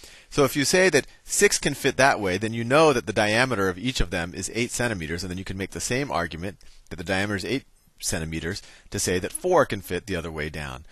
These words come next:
So two alone is also, two also is sufficient by itself. So the answer is, what is that? C, both statements, no, no, D, each statement alone is sufficient.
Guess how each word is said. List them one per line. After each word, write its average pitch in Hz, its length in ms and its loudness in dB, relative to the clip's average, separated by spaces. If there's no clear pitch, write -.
So - 180 -4
two 247 320 0
alone 123 440 4
is 139 180 0
also, 117 600 2
two 170 260 0
also 127 460 2
is 82 340 -4
sufficient - 520 -8
by 85 300 2
itself. 76 680 -8
So - 180 -4
the 98 200 -4
answer 143 360 0
is, 107 460 2
what 90 80 -6
is 80 80 -8
that? - 160 -12
C, 165 440 2
both 120 300 2
statements, 117 560 0
no, 123 120 2
no, 90 180 -4
D, 113 340 4
each 143 180 -2
statement 127 400 0
alone 123 560 2
is 95 360 -2
sufficient. - 640 -10